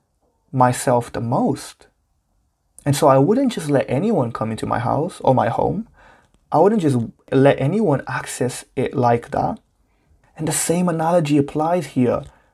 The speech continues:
to life. You wouldn't just be vulnerable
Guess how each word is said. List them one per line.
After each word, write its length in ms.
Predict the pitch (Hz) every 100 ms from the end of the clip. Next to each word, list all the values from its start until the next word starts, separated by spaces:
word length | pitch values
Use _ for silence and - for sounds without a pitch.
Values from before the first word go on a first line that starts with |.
| _ _
to 120 | -
life. 680 | 139 156 220 117 - - - _ _ _ _
You 160 | 139 143
wouldn't 360 | 156 233 285 214
just 260 | 202 -
be 80 | 170
vulnerable 920 | 135 143 160 180 170 143 120 110 -